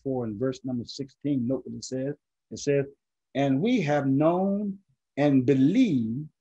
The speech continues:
the love that God hath to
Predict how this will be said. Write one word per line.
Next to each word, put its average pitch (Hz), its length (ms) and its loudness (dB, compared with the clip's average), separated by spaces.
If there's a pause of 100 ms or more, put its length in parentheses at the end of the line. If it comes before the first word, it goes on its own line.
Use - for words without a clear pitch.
(1040)
the 127 140 6
love 185 520 6
that 113 240 -2
God 185 440 -2 (240)
hath 214 320 -2 (160)
to 254 280 0